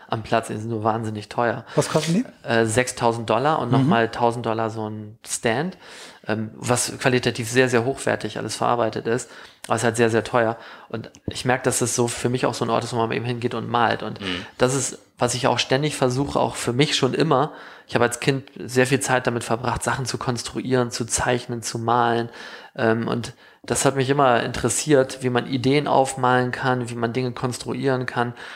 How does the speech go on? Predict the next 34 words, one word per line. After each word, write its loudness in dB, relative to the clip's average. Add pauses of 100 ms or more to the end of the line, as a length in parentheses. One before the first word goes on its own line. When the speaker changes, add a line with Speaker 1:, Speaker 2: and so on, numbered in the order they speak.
(160)
Speaker 1:
Und -4
so 2
versuche 2
ich 2
auch -2
immer 2
wieder 6
neue 4
Kreativitätstechniken 0
zu -2
finden, -2
womit -4
man 0 (260)
Ideen 4
entwickeln 0
kann, -4
Probleme 4
verstehen 0
kann, -4
Probleme -2
darlegen 2
kann, 0 (220)
was -4
man 2
in 4
der 4
Uni 2
übrigens 0
auch 2
nicht -2
lernt, -2
ne? -6
Wie -8
man -4